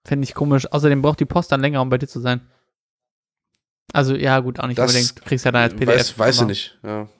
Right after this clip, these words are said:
Speaker 2: ja. Aber keine Ahnung, ob's gut ist, habe ich noch nicht ausprobiert. Äh, vielleicht mach ich's mal, wenn sich das hier der Post, äh, das Postzeug normalisiert hat, mal so für einen Monat einfach mal. Ähm, und die schicken sie es trotzdem nochmal als, als Post zu, ne? Wenn
Speaker 1: Also
Speaker 2: du
Speaker 1: schicken
Speaker 2: sagst,
Speaker 1: sie einfach
Speaker 2: so
Speaker 1: weiter
Speaker 2: in,
Speaker 1: das
Speaker 2: in so einer,
Speaker 1: Original?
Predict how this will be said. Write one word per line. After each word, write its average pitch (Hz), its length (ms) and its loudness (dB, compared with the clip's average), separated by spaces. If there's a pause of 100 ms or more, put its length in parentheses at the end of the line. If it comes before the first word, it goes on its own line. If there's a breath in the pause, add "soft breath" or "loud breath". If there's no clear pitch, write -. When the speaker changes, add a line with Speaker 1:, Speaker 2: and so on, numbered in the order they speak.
(140)
Speaker 2:
ja. 120 240 -14 (280)
Aber 120 260 6
keine 120 220 2
Ahnung, 117 160 2
ob's 101 180 -6
gut 104 140 -12
ist, 95 100 -12
habe 107 120 -2
ich - 60 -10
noch 104 60 -6
nicht 98 100 -12
ausprobiert. 95 380 -12 (800 soft breath)
Äh, 101 240 2
vielleicht 101 220 0
mach 107 100 0
ich's 98 100 -4
mal, 104 100 4
wenn 101 120 2
sich 95 100 -6
das 104 160 -4
hier 104 200 4
der 95 200 0
Post, - 360 -4
äh, 95 420 -4 (100)
das 90 380 -10
Postzeug - 440 -2
normalisiert 101 460 0
hat, 104 140 -2
mal 98 100 0
so 98 100 -2
für 104 120 -2
einen 98 80 0
Monat 101 300 2
einfach - 240 -12
mal. 98 220 -2 (800 soft breath)
Ähm, 101 540 -4
und 104 100 -8
die 107 60 -6
schicken 160 220 2
sie 147 40 4
es 131 80 0
trotzdem 139 240 2
nochmal 107 220 4
als, 101 180 -2
als 90 200 -6
Post - 540 -6
zu, 104 220 -8
ne? 107 260 -6
Wenn - 100 -2
Speaker 1:
Also 135 120 4
Speaker 2:
du 98 40 0
Speaker 1:
schicken 127 120 2
Speaker 2:
sagst, 131 60 2
Speaker 1:
sie 120 80 4
einfach 120 160 2
Speaker 2:
so 123 60 2
Speaker 1:
weiter 123 160 2
Speaker 2:
in, 123 80 0
Speaker 1:
das 120 100 0
Speaker 2:
in 120 100 0
so 120 60 -2
einer, 120 100 0
Speaker 1:
Original? 131 160 0